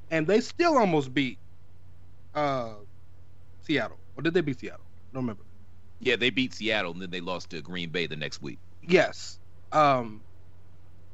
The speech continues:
Speaker 1: but you said, you said it perfectly, Platt. Uh,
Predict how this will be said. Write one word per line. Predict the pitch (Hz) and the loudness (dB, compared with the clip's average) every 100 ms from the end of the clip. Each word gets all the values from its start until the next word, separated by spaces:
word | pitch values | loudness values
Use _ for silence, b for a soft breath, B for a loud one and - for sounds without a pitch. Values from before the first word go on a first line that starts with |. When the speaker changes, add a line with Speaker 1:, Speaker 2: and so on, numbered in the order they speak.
| - - - - | -10 -10 -6 10
Speaker 1:
but | 196 - - | 10 10 -4
you | 185 | -4
said, | 214 208 147 | 2 2 4
you | 196 196 | 0 2
said | 190 | 0
it | 156 | 2
perfectly, | 175 143 131 120 | 0 0 -2 -6
Platt. | - 131 - - 131 | -4 -2 -2 -6 -2
Uh, | 127 117 110 | -2 0 -4